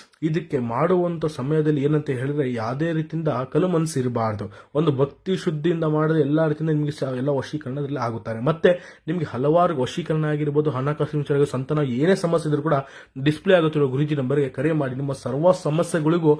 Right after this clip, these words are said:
ಪರಿಹಾರ ನಿಮ್ಮ ಹತ್ರ ಸ್-, ಇಲ್ಲಿ ಸಿಗುತ್ತದೆ. ಈಗಲೇ ಕರೆ ಮಾಡಿ ಇಲ್ಲಿ ಎಲ್ಲ ನಿಮ್ಮ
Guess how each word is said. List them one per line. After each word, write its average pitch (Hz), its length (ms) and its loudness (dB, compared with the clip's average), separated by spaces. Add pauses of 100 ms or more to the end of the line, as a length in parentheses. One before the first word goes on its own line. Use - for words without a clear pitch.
(260)
ಪರಿಹಾರ 165 340 4
ನಿಮ್ಮ 135 220 -2
ಹತ್ರ 147 340 -2
ಸ್-, - 240 -14
ಇಲ್ಲಿ 151 240 2
ಸಿಗುತ್ತದೆ. 127 480 -2
ಈಗಲೇ 139 320 -2
ಕರೆ 156 160 2
ಮಾಡಿ 160 300 0
ಇಲ್ಲಿ 156 180 2
ಎಲ್ಲ 156 220 4
ನಿಮ್ಮ 156 120 2